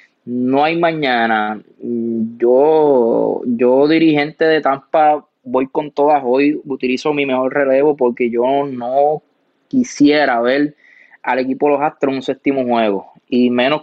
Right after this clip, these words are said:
con un Springer y con un Correa que sabemos que cuando llegan estos juegos grandes, ahí es que se lucen. Y tienen a McCollum fresco y tienen también un Greinke que te puede tra-, eh, ¿verdad? Eh, lanzar un par de entradas.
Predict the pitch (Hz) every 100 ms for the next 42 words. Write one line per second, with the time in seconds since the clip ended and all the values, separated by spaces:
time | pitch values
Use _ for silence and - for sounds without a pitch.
0 | - 147 139 147 147 - 151 170 185 185
1 | 190 - 143 - 131 139 160 185 175 147
2 | 165 156 143 131 123 123 123 143 165 -
3 | 151 131 131 127 117 131 156 160 151 170
4 | 156 156 139 131 151 151 117 _ _ _
5 | _ 113 120 - 143 - 120 117 110 107
6 | _ _ _ _ _ - 214 233 190 180
7 | 175 165 165 165 170 165 _ _ - 160
8 | 165 - 180 165 - 143 147 151 160 170
9 | 156 160 160 151 165 202 - 139 135 _
10 | _ - 135 131 127 131 147 151 - 143
11 | 135 131 120 117 113 117 123 160 160 135
12 | 120 113 110 110 117 117 135 139 - _
13 | _ 147 147 156 156 160 160 147 143